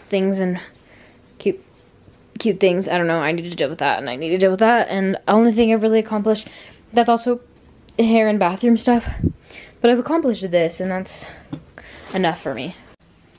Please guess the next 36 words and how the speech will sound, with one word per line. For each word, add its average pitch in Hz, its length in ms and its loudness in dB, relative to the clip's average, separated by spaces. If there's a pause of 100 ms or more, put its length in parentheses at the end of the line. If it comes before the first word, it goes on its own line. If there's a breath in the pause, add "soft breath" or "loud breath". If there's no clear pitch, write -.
(120)
Okay, 320 280 2
you're 294 160 2
back 285 260 0
from 277 220 4
the, 277 180 6
for 285 140 -4
the 262 120 0
intro. 269 440 2
I - 140 2
hope 262 180 -6
you 330 80 0
guys 370 160 0
liked 226 340 2
seeing 220 400 -2
those 220 160 0
clips. 220 300 0
I 202 100 0
know 202 160 2
that 202 100 4
I 202 80 4
didn't 185 120 -2
really 202 160 2
get 185 80 0
a 196 60 4
lot, 190 160 4
and 170 100 0
I 196 40 -2
feel 196 140 -2
so 240 140 0
bad 196 260 2
'cause 208 80 -10
I'm, 202 100 0
like, 190 140 0
such 190 180 -4
a 196 60 -2
bad 175 420 0